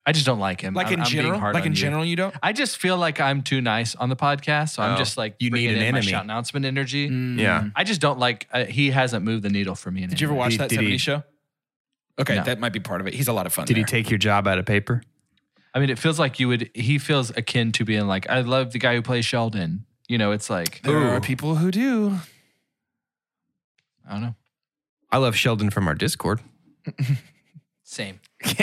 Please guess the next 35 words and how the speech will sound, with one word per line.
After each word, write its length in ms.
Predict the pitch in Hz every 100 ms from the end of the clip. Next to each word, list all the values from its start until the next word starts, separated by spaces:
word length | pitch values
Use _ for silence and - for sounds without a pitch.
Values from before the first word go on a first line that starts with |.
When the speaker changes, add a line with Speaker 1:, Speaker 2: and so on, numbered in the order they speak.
| -
Speaker 2:
Hey, 300 | 170 247 262
random 320 | 185 185 175
shout 260 | 156 175 165
out 140 | 156
to 60 | 160
Sheldon. 380 | 165 156 190 - - - -
Look. 220 | 151 156 - - -
Speaker 1:
Hey, 180 | 208 214
can, 240 | 139 220 196
wait, 200 | 208 -
hold 220 | 151 165
up. 220 | - -
Can, 300 | - 196 202
can 340 | - 180 196
our, 500 | 202 151 147 143 - _ _
uh, 360 | 139 131 120 113 - _ _ _ -
tell 140 | 180
me 80 | 202
Sandman's 420 | 196 160 156 147
name 120 | 147 143
Speaker 2:
Flint 60 | 143
Speaker 1:
again. 40 |
Speaker 2:
Marko. 200 | 147 -
Speaker 3:
Flint 200 | 143 151 -
Marko. 440 | 135 113 76 78 _ _ _ -
Speaker 2:
Or 140 | 143
the 100 | 139
actor. 480 | 135 139 - 151 - _
Speaker 1:
Flint. 500 | - - 143 143 - - _ _ _ _ -
No, 60 | 127
Speaker 2:
Okay. 60 | 117
Speaker 1:
no, 40 |
no, 120 | 98
Marko. 380 | 101 101 - 69 - -
Speaker 3:
Yeah. 160 | -